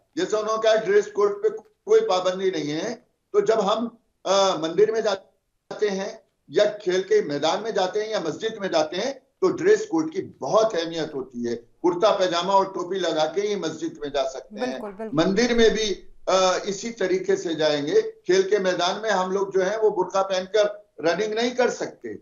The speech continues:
Speaker 2: हम्म।
Speaker 1: दौड़ नहीं सकते। इसलिए, अ, जहां पर इस्लाम में हिजाब की अहमियत है, फिर से मैं कहूंगा, वहां पर तालीम की भी बहुत बड़ी अहमियत है।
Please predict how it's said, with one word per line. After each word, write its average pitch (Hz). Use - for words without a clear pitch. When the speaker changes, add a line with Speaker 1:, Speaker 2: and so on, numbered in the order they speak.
Speaker 2:
हम्म। 226
Speaker 1:
दौड़ 226
नहीं 254
सकते। -
इसलिए, 208
अ, -
जहां 143
पर 175
इस्लाम 175
में 180
हिजाब 143
की -
अहमियत 147
है, 220
फिर 143
से 143
मैं 147
कहूंगा, 180
वहां 139
पर 214
तालीम 262
की 233
भी 196
बहुत 160
बड़ी 160
अहमियत 139
है। 110